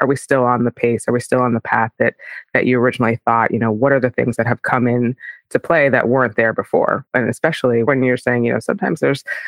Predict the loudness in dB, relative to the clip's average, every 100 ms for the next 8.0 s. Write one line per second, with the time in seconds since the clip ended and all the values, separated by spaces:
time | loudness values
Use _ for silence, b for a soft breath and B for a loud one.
0 | B -18 -4 -2 0 0 0 0 0 2
1 | 0 2 0 2 2 2 2 0 0 0
2 | -2 _ -12 -4 -2 0 0 0 0 2
3 | 0 0 -2 -2 -2 0 0 0 -2 -2
4 | -2 -4 -8 -8 -6 -2 -2 0 -2 -2
5 | -2 -2 0 0 0 -2 -4 -2 -2 -2
6 | -6 -4 -2 -2 -2 -2 -2 0 -2 -2
7 | -6 -6 -4 -2 -4 -4 0 2 2